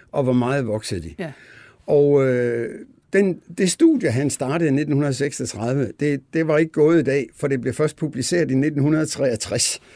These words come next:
Speaker 2: Ja.
Speaker 1: i forbindelse med en konference i U S A. Men der fremgik det jo tydeligt,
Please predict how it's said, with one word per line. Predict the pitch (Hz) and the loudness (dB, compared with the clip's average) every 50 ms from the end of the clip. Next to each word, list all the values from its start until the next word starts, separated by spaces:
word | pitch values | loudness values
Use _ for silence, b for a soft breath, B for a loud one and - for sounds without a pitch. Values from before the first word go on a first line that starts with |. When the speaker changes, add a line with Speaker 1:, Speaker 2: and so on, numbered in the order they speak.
| B B | B B
Speaker 2:
Ja. | 185 175 156 - - | -4 -4 -4 -6 -2
Speaker 1:
i | - 165 | -2 0
forbindelse | - 160 156 135 180 175 165 - 151 | 2 2 2 4 4 4 4 2 2
med | 147 151 | 0 0
en | 143 131 | 0 0
konference | - 139 139 - - 123 139 156 151 - - 147 | 0 -2 -2 -2 -4 -4 -2 -2 0 0 0 0
i | 139 | 0
U | 143 151 143 120 | 2 2 0 0
S | 104 143 | 0 0
A. | 147 151 - - B B B B B B B | -2 -2 -2 -6 B B B B B B B
Men | - 151 147 | -4 -2 0
der | 156 202 | 0 0
fremgik | 220 - 320 233 220 180 226 196 175 - | 0 0 0 2 2 2 0 -4 -2 -2
det | 147 | -2
jo | 127 113 113 - _ - - | 0 0 -2 -4 _ -14 -8
tydeligt, | - 208 220 240 247 226 165 - | -2 0 0 2 2 2 0 0